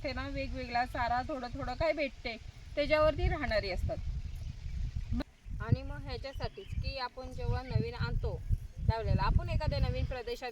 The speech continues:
गेल्यावर तिथलं जेवण आपल्याला जसं जमत नाही तसंच आहे ह्यांचं, की ही जेव्हा फिरस्ती असतात त्यावेळेला ह्यांना कोण मुरघास देत नाही, कोण सुका चारा जसा हरभऱ्याचा भुसकाट म्हणा, तुरीचा भुसकाट,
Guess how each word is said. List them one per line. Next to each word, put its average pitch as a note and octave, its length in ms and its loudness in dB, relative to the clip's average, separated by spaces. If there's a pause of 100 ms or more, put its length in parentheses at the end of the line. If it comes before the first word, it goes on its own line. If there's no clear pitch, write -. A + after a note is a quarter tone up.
गेल्यावर A3+ 320 -6
तिथलं B3+ 300 -8
जेवण C#4 340 -6
आपल्याला A#3 380 -6
जसं A3+ 380 -8
जमत A3 360 -8
नाही G#3 240 -10 (440)
तसंच D#4+ 280 -4
आहे B3 280 -2
ह्यांचं, A#3+ 340 0
की E4+ 280 6 (400)
ही F4+ 160 2
जेव्हा F#4 260 0 (100)
फिरस्ती - 400 0
असतात - 460 2 (420)
त्यावेळेला F4 440 6
ह्यांना E4+ 180 4
कोण F#4+ 240 0
मुरघास C#4+ 520 2
देत A#4 180 4
नाही, - 380 6 (340)
कोण E4 140 6
सुका E4 340 4
चारा A#4+ 420 8
जसा A#4+ 260 4
हरभऱ्याचा A#4+ 520 4
भुसकाट - 360 10
म्हणा, A5+ 160 4
तुरीचा - 400 8
भुसकाट, - 460 8